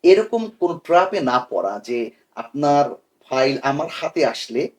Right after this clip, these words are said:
ম্যাজিক্যালি আমি আপনাকে কিছু একটা করে দেখাবো এবং এজন্য আপনাকে একটা ম্যাজিক্যাল অ্যামাউন্ট আমাকে পে করতে হবে। তো এটা আসলে আমরা, আমাদের কষ্ট হয় ভাবতে বা দেখতে বা বলতে। তো আমরা যেটা লজিক্যাল বলতে পারি,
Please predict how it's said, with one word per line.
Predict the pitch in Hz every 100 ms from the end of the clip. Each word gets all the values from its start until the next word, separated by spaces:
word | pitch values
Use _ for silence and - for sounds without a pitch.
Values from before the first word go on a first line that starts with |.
| _ _ _ 127
ম্যাজিক্যালি | 135 202 220 160 127 117
আমি | 117
আপনাকে | 113 120 117
কিছু | 110 120
একটা | 117 -
করে | 117 90
দেখাবো | 87 - _ _ _ _ -
এবং | 208 156
এজন্য | 151 185 170
আপনাকে | 139 143
একটা | 135 139
ম্যাজিক্যাল | 135 160 170 170
অ্যামাউন্ট | 151 143 165 185
আমাকে | 127 120
পে | -
করতে | - - -
হবে। | - - - _ _ _ _ _ -
তো | -
এটা | 170 170
আসলে | 147 - 127 117 -
আমরা, | 120 117 117 110 - _
আমাদের | - 135 -
কষ্ট | 165 -
হয় | 151 - - _ -
ভাবতে | 123 - _ 127
বা | 123
দেখতে | 113 120 - 123
বা | 113
বলতে। | 113 113 - - - _ _ -
তো | -
আমরা | -
যেটা | 226 214
লজিক্যাল | 147 131 139 214 220
বলতে | 156 110 -
পারি, | - 67